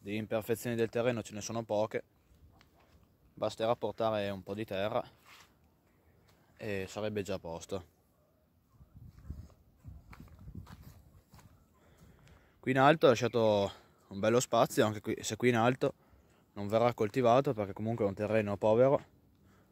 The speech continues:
e l'ho lasciato così si riesce a passare meglio con il trattorino. Qui farò un'entrata dove passerò tutti i giorni per andare nell'orto, e in più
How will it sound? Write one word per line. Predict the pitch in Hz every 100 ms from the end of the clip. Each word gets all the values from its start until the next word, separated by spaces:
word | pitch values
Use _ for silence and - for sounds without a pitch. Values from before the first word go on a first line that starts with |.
| _ _ _ _ _ _ -
e | 110
l'ho | 117
lasciato | 131 - 113 147 120
così | 104 107 127 117 98 87 - _ _ -
si | - 104
riesce | 107 113
a |
passare | 110 104 113 110
meglio | 110 120 107
con | 104
il | 104
trattorino. | 104 101 127 113 117 - - - _ _ _ _ _ _ _ _ _ - _ _ _
Qui | 131 131 113
farò | 113 113 110 107
un'entrata | 110 123 117 120 135 170 - _ _ _ _ _ -
dove | 107 107
passerò | 107 104 - 110 110
tutti | -
i | 113
giorni | 117 120 101
per | 104
andare | 104 117
nell'orto, | 131 123 143 - _ _ _ _ _ -
e |
in | 139
più | 135 123